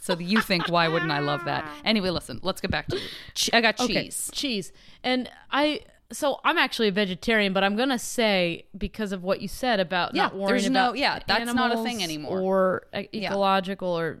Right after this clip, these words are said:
Speaker 2: you know, cruelty. But I will say for my Thai friends, like, foie gras, have you
Speaker 1: Yeah. Let's just say f-, the foie gras grows on a
Speaker 2: Okay.
Speaker 1: tree.
Speaker 2: Yeah. Yeah, that stuff. Oh my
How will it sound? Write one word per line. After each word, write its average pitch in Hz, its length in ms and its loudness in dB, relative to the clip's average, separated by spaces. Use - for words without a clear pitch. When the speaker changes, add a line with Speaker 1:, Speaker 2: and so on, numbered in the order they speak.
Speaker 2:
you 185 160 -8
know, 160 180 -8
cruelty. 196 500 -6
But 202 340 6
I 196 140 -4
will 196 140 2
say 220 280 -2
for 180 140 -6
my 175 120 -4
Thai 180 220 -4
friends, 175 260 -6
like, 156 140 -4
foie 196 300 -4
gras, 160 380 -4
have 175 200 -12
you 180 120 -8
Speaker 1:
Yeah. 160 200 -6
Let's 208 160 -10
just - 160 -10
say 196 180 -4
f-, - 140 -12
the 185 120 -6
foie 170 240 -6
gras 160 160 -8
grows 151 420 -8
on 147 160 -8
a 139 120 -10
Speaker 2:
Okay. 220 300 2
Speaker 1:
tree. 151 400 -6
Speaker 2:
Yeah. 175 280 -6
Yeah, 151 340 -16
that 180 220 -12
stuff. 143 500 -14
Oh 180 160 -10
my 151 180 -14